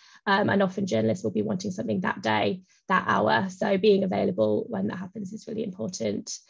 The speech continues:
And don't leave a void because, as I said before, other, other sort of,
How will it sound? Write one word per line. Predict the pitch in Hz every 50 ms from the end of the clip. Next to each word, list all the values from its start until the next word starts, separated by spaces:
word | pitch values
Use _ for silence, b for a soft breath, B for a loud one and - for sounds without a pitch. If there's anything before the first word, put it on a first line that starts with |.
| b b b b b
And | 196 185
don't | 196 196 - -
leave | 185 185 180
a | 185
void | 180 190 185 185 185 180 185 -
because, | 185 185 190 208 185 -
as | - 185 -
I | 208
said | 185 185 214 185
before, | 185 - 180 - 202 208 - - - -
other, | 208 196 185 220 214 202 185 185 _ _ -
other | 202 196 214 196 180
sort | 185 - - -
of, | 185